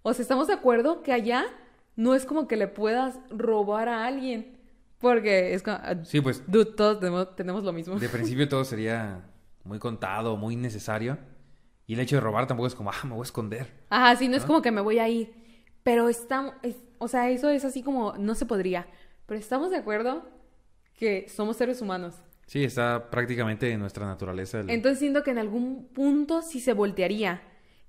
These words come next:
Speaker 1: Quieras o no, por más estudiadas que sea-, que s-, es-, sean las personas a las que van a mandar, o sea, por más estudios psicológicos que le hagan, no estudiadas de que tengo un doctorado, <laughs> eh,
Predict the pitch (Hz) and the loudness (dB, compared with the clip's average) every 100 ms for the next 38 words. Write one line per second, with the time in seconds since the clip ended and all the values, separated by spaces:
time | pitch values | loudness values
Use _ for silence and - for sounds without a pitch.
0 | - 262 302 392 294 226 285 359 - 233 | -4 2 4 4 2 2 0 -2 0 0
1 | 214 214 247 285 359 285 220 226 277 277 | 2 -2 -2 -4 -4 -4 -4 -2 -4 -6
2 | 226 - - 214 233 - 214 208 - - | -10 -8 -6 -4 -6 -8 -12 -12 -14 -14
3 | - - - - 220 285 285 214 208 262 | -14 -18 -16 -8 -6 -6 -6 -6 -4 -4
4 | 254 214 - 185 196 262 208 190 247 - | -4 -4 -6 -4 -4 -4 -4 -2 -4 -6
5 | - - - - - _ _ - _ - | -18 -20 -20 -20 -20 _ _ -20 _ -20
6 | _ - 196 208 202 196 185 190 214 233 | _ -16 -6 -4 0 0 0 -2 -4 -6
7 | 247 254 247 180 185 214 185 175 185 170 | -4 -4 -2 -4 -4 -6 -6 -6 -6 -4
8 | 175 190 175 180 185 185 190 175 175 175 | -4 -4 -6 -4 -2 -2 -2 -4 -6 -6
9 | 208 185 202 196 320 311 - - - - | -6 -4 0 2 2 0 -12 -14 -14 -12
10 | - 233 226 214 208 196 196 190 - | 0 4 6 4 4 2 2 -2 -12